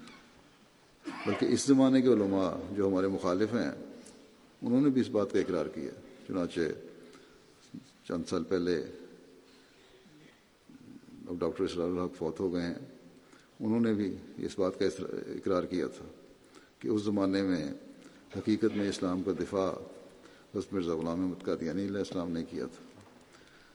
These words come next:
بہرحال، بہرحال یہ ایک حقیقت ہے کہ جس طرح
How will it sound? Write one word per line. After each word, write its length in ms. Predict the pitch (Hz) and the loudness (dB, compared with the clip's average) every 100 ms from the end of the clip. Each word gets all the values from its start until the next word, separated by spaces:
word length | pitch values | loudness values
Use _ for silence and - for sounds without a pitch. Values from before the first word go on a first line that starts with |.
| - - 110 | -20 -8 2
بہرحال، 460 | 110 113 110 110 110 - - - | 4 6 8 6 4 -4 -10 -6
بہرحال 520 | 104 104 107 107 101 104 | 0 2 4 4 2 2
یہ 100 | 98 | 2
ایک 160 | 98 95 | 2 -2
حقیقت 420 | 95 - - 110 104 | -8 -6 -2 0 0
ہے 120 | - - - - - - - - - - - - - _ _ _ - | -4 -6 -18 -20 -20 -20 -20 -20 -20 -20 -20 -20 -20 _ _ _ -10
کہ 80 | |
جس 240 | 90 107 - | 0 0 4
طرح 320 | 117 107 104 | 4 4 2